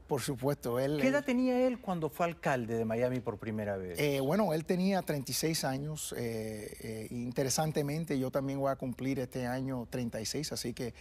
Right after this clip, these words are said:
Speaker 1: esto es un cambio, yo creo que
Speaker 2: ¿Lo vas
Speaker 1: generacional.
Speaker 2: Sí, lo, lo vas a cumplir en octubre.
Speaker 1: En octubre, octubre de
Speaker 2: Por
Speaker 1: este año.
Speaker 2: favor.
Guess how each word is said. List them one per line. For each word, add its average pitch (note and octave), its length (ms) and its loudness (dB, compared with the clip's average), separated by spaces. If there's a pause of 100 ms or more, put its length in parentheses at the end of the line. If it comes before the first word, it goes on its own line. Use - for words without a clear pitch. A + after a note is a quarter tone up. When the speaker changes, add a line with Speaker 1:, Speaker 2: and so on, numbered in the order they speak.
(260)
Speaker 1:
esto C#3 200 -2
es C#3 40 0
un D3 120 0
cambio, C3+ 300 2
yo B2 120 0
creo C3 280 0
que A#2 280 -4
Speaker 2:
¿Lo D#3 100 6
vas F#3+ 100 4
Speaker 1:
generacional. B2 480 -4 (400)
Speaker 2:
Sí, C#4+ 440 2
lo, D3 160 4
lo D#3+ 160 2
vas G#3 180 2
a A3+ 60 2
cumplir G3 580 0
en E3+ 200 0
octubre. C3+ 540 2
Speaker 1:
En G#3 200 2
octubre, A#2 360 -2
octubre C3+ 380 -2
de B2+ 60 0
Speaker 2:
Por A3 80 0
Speaker 1:
este - 100 2
año. C4 60 6
Speaker 2:
favor. F#3+ 260 4